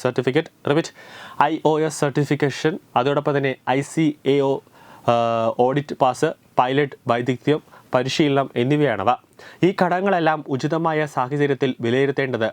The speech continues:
അത്യാവശ്യമാണ്. ഉദാഹരണത്തിന്, മൂന്ന് അപകടങ്ങൾ നേരിടുന്ന നൂറ് വിമാനങ്ങൾ മാത്രം പ്രവർത്തിക്കുന്ന ഒരു എയർലൈൻ, എണ്ണൂറ് വിമാനങ്ങൾ, ആറ് അപകടങ്ങൾ നേരിടുന്ന ഒരു എയർലൈനിനേക്കാൾ വലിയ ആശങ്ക ഉയർത്തുന്നുണ്ട്. കൂടാതെ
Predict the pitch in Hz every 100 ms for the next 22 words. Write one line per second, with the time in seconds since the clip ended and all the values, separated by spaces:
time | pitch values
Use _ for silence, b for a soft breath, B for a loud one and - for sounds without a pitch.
0 | - 110 127 110 - 95 110 123 _ b
1 | b 131 135 135 135 135 143 - 117 127
2 | 156 160 135 123 143 147 147 135 127 131
3 | 123 139 147 127 143 139 127 139 143 143
4 | 139 131 139 156 143 135 139 131 127 123
5 | 127 123 - 123 131 113 92 B B B
6 | 113 131 151 151 135 135 131 120 139 -
7 | 113 123 143 - 120 131 131 131 123 120
8 | 123 123 123 - 117 120 120 117 123 131
9 | 127 120 127 90 - 110 123 120 120 -
10 | 135 113 104 104 104 92 117 127 _ B
11 | B B - 160 127 151